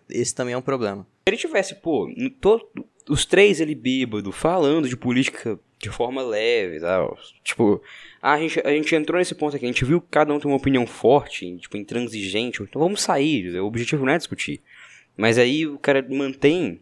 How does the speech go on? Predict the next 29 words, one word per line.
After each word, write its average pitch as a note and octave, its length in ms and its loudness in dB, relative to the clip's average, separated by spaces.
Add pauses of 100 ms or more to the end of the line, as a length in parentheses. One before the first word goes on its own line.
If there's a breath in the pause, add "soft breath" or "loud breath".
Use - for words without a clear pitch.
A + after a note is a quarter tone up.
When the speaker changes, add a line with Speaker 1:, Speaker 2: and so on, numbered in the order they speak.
(120)
Speaker 2:
dando C#3 200 2
bebaço, A2 680 0
aí D3+ 120 -10
é, D4+ 420 -4 (640)
ele D3 100 4
cavou F3+ 240 4
a F#3 40 2
própria E4+ 260 -4
cova, G#2 220 2
evidentemente, G2+ 520 -6
mas F#2+ 80 -12
não G#2+ 60 -8
merecia B2 360 0
de - 60 -8
forma A#2+ 220 -8
alguma. F#2+ 220 -12 (760)
Speaker 1:
Sim, G#2 280 -10
sim. G#2 300 -16 (340 loud breath)
Mas F3 160 6
eu, F#3+ 80 6
eu, G3 120 6 (240)
eu G3+ 60 8
acho G#3+ 120 6
que, - 80 -8
tipo - 160 -4
assim, F#3+ 340 -2 (380)
se - 220 2
eles G3+ 280 2
con-, E3+ 300 -4